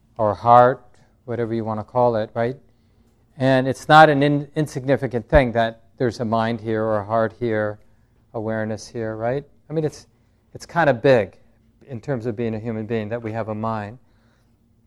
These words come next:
But how many, like, today, just, just, we'll take today, how many of you today, just today, remember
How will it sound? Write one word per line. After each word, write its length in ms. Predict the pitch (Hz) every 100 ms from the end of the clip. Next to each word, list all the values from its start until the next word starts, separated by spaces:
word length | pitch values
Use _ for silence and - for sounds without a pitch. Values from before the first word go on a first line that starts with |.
| _ _ _ _ _ _ _ _ _
But 160 | 135 135
how 260 | - 165
many, 400 | 185 180 175 160
like, 400 | 147 139 135 -
today, 400 | - 156 131 127
just, 320 | 107 120 - -
just, 280 | 123 - -
we'll 80 | 127
take 260 | 135 113
today, 440 | - 127 123 110 - - _ _ _
how 280 | - 151 170
many 500 | 170 156 147 143 151 - _ _ _ _
of 200 | 135 127
you 200 | 131 123
today, 640 | 120 - 117 139 135 110 113
just 320 | 117 120 -
today, 480 | 185 156 127 123 143 - _ _ _ _ _ _ _ _ _ _ _ _ _ _
remember 880 | 143 135 135 139 156 143 135 131 127